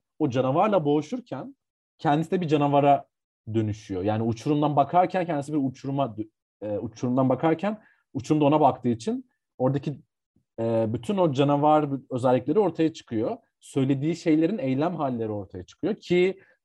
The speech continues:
bunun çok açık bir örneği hani Anne'in, e, öldürülme sekansını yaptıktan sonra Anne'in ölmesi. Yani bu, e, çok çok açık bir,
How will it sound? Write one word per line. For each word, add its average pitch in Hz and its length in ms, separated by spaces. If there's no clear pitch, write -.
bunun 156 300
çok 160 240
açık 139 280
bir 131 60
örneği 113 260
hani 175 320
Anne'in, 143 440
e, 113 40
öldürülme 123 920
sekansını 107 520
yaptıktan 104 380
sonra 170 220
Anne'in 156 140
ölmesi. 120 540
Yani 110 260
bu, 147 320
e, 117 160
çok 156 280
çok 143 200
açık 135 460
bir, 135 320